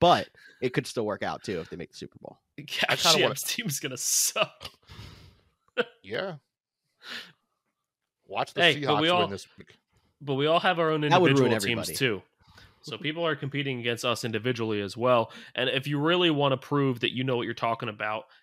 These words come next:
Speaker 2: uh, and with all this freaking out, like, you guys are gonna put your money where your mouth is, and you're gonna have these, uh,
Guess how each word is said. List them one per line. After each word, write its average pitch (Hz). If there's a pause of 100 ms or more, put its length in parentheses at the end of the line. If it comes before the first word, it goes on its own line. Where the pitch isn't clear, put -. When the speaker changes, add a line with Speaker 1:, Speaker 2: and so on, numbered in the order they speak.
(140)
Speaker 2:
uh, 113 (160)
and 123
with 123
all 120
this 113
freaking 123
out, 110
like, 107 (120)
you 120
guys 127
are 131
gonna 123
put -
your 123
money 120
where 117
your 110
mouth 117
is, 101
and 101
you're 110
gonna 110
have 120
these, 110 (460)
uh, 110